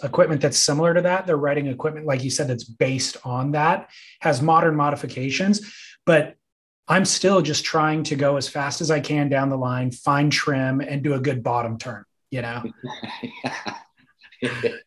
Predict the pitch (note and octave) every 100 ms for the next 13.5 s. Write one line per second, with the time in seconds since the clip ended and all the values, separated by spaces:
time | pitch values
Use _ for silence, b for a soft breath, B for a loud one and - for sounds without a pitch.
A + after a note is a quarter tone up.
0 | _ - B2+ C3+ G#2+ D#2+ F2 F#2+ - F#2
1 | F2 F#2 F2+ - F2+ F#2+ - - - _
2 | D#3 G#3+ A3 - D#3+ E3+ F3+ - G3 F3
3 | F3 F3+ F3+ D#3 G#3+ B3+ - _ _ _
4 | _ _ _ A#2+ E3+ C3+ - - A2 B2
5 | G2 G2+ G#2 G2+ G2+ G#2 G2 A#2 A2 G2
6 | A2 G#2 - G2+ B2 B2 G2 F#2 F2+ G2
7 | F#2+ F#2+ A#2+ _ _ _ _ _ _ _
8 | G#2+ G#2+ G2 - G#2 G2+ G2+ G2+ G2+ G2
9 | A#2 G#2+ - A2 G#2 G#2 A2 G#2+ - G#2
10 | F2+ F2+ G#2 F#2+ G2+ G#2+ F#2+ F#2+ G#2+ G#2+
11 | - A#2 - G#2 G2 - _ _ _ _
12 | _ A#2 B2+ D3 C#3 G#2 - G2 G2 G2
13 | G#2 G#2 F#2 F2+ F2+